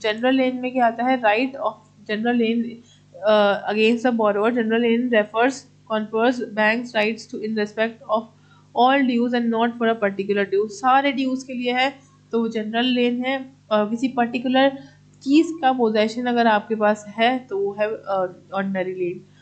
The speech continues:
It is statutory right of the bank and available, अ, even in the absence of the agreement। अगर ये, ये normal है कि ज़रूरी नहीं एग्रीमेंट में लिखा हुआ होगा, ये general loan, general lane and ordinary lane,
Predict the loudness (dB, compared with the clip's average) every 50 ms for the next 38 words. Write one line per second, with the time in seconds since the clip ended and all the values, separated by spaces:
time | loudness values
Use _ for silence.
0 | _ _ _ _ -2 0 2 4 2 2 2 2 2 2 2 2 2 2 2 2
1 | 2 2 2 2 2 2 0 -2 -4 -4 -4 -4 -2 0 0 0 2 2 0 0
2 | -2 -8 -16 -20 -20 -20 _ _ _ _ _ -4 -2 0 2 2 2 2 2 2
3 | 2 2 2 2 2 0 -4 -8 -12 -12 -4 -2 0 2 2 2 2 2 2 2
4 | 2 2 0 0 -2 0 2 2 2 0 -2 -4 -6 -4 -2 -4 -2 -2 0 0
5 | 0 0 -2 -2 -2 -2 -2 0 0 2 0 0 0 0 0 0 0 -2 -4 -2
6 | -2 0 0 0 0 0 0 2 2 2 2 2 2 0 0 -2 -8 -14 -8 -4
7 | -4 -2 -2 -4 0 0 0 0 0 -2 -2 -2 -2 -2 -2 -4 -6 -8 -6 -4
8 | -4 -6 -6 -2 -2 -2 2 2 2 2 2 2 2 0 0 0 0 -2 -2 -2
9 | -4 -4 -4 -4 -6 -6 -8 -12 -14 -14 -14 -16 -20 -20 _ _ _ _ _ _
10 | _ _ _ _ _ -2 0 2 2 2 0 -2 0 2 2 2 2 2 2 0
11 | 0 -2 -4 -6 -6 -6 -4 -4 -4 -4 -2 -2 -2 -2 -2 -2 -2 -2 0 0
12 | 0 -2 -2 -4 -6